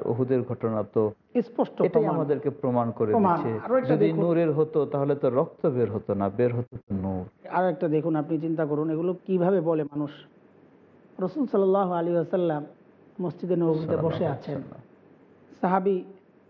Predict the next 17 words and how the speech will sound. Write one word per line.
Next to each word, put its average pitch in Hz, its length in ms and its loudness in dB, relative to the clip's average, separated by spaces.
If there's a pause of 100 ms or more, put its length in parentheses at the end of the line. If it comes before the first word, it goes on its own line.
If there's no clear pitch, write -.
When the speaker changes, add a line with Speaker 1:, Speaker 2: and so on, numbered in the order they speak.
(280)
Speaker 2:
কাব 196 200 4
ইবনে 180 200 -2
আজুরা 170 360 2
রাদিয়াল্লাহু 156 560 0
তাআলা 143 360 -2
আন 139 100 -6 (320)
আসলেন, 151 420 -6 (100)
এসে 151 160 -10
দেখলেন 170 320 -2
রাসূল 156 300 -4
সাল্লাল্লাহু 156 380 -2
আলাইহি 156 120 0
ওয়াসাল্লামের 156 340 -2
মুখটা 165 300 -2
বিবর্ণ 175 360 0
হয়ে 147 200 -2
আছে। - 340 -12